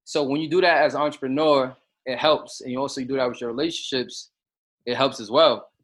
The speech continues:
The next thing is called deadlines. When you offer things for, basically for limited time, and the last thing is membership, where only a certain group of members or customers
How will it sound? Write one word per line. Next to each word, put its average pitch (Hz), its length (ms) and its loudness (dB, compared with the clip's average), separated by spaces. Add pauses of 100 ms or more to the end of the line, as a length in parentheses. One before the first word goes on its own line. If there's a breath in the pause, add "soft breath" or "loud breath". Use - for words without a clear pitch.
(140)
The 117 40 -6
next 160 220 0
thing 160 160 0
is 131 160 -2
called 123 380 0 (120)
deadlines. 120 600 0
When 120 140 -6
you 123 80 -8
offer 135 560 -2 (560)
things 135 220 -2
for, 131 80 -10
basically 143 340 -6
for 117 160 -8
limited 120 440 -6
time, 107 340 -4 (380)
and 113 100 -8
the 110 40 -6
last 143 280 2
thing 127 160 -2
is 107 100 -8
membership, 117 500 -2
where 110 380 -4
only 123 380 -2
a 113 60 -4
certain 123 380 -2
group 123 200 -8
of 110 60 -8
members 113 440 -6
or - 80 -18
customers 107 640 -8